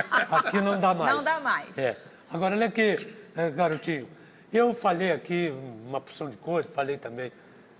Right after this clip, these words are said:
Speaker 1: tava conversando aqui em off com, com o Bruno. Eu achei também uma porção de coisas,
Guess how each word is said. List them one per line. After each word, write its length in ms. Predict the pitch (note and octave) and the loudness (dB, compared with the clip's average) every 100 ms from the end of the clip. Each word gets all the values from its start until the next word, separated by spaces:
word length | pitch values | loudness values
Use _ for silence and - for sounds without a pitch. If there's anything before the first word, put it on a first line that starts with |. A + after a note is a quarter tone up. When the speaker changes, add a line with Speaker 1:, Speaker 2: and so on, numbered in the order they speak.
| - | -6
Speaker 1:
tava 140 | A#2+ | -6
conversando 480 | A2+ C3+ A2+ - B2 | -4 -6 -6 -6 -8
aqui 200 | G#2+ B2 | -8 -8
em 60 | A#2 | -4
off 240 | B2 - - | -4 -4 -10
com, 140 | A#2 - - - | -12 -12 -20 -16
com 80 | B2 | -10
o 20 | |
Bruno. 320 | A#2+ D#3+ D#3+ - - - - - - - - - | -4 0 0 -4 -12 -20 -20 -20 -20 -20 -20 2
Eu 160 | F#3 G#3 | 6 8
achei 320 | E3 - F#3 | 6 4 4
também 320 | F3+ D3 D#3+ | 4 4 4
uma 180 | D#3+ D3 | 4 0
porção 360 | - - E3 D3+ | -4 -4 0 0
de 60 | |
coisas, 520 | - D3 C3+ F#2+ - | 0 4 4 2 -8